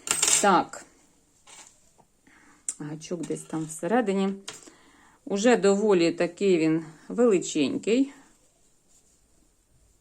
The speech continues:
Але чомусь мені набридає ось такі довгі процеси в'язати. Я не знаю чому. Хочеться вже щось інше. Так що, дівчатка, у мене є,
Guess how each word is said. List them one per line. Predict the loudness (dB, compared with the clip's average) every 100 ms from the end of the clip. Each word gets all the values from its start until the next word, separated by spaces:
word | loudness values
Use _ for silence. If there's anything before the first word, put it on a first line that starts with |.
| _ -8
Але | 0 0
чомусь | 0 -2 -2 -2
мені | 0 0 0
набридає | -2 0 -2 0 0 0
ось | -2
такі | -6 -12 -6
довгі | -4 -2 -4
процеси | -8 -8 -6 -6 -6
в'язати. | -6 -6 -8 -10 -8
Я | -6
не | -6
знаю | -8 -12 -16 -16
чому. | -10 -8 -8 -12 _ _ _ _ -16
Хочеться | -16 -14 -14
вже | -12 -12
щось | -14 -16 -10
інше. | -8 -8 -10 -18 _ _ _ _ _ _ _ _ _ _ _ _
Так | -2 -2 -2
що, | -6
дівчатка, | -4 -6 -4 -4 -4 -4 -2
у | 0
мене | 0 0 -2 -4
є, | -4 -2 -2